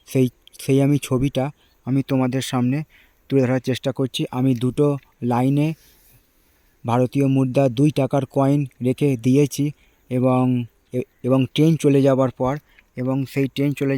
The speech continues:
যাবার পর সেই, উম, মুদ্রাগুলোর কি পরবর্তী ছবিটা দাঁড়ায়,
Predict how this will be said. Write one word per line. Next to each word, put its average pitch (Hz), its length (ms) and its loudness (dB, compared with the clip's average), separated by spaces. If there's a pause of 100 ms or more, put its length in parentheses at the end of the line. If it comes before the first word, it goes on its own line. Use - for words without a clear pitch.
যাবার 135 320 -2
পর 143 140 -2 (400)
সেই, 139 220 0 (420)
উম, 120 300 -2 (640)
মুদ্রাগুলোর 135 640 0 (640)
কি 160 100 0 (180)
পরবর্তী 135 520 0 (280)
ছবিটা 135 380 0 (380)
দাঁড়ায়, 127 320 -2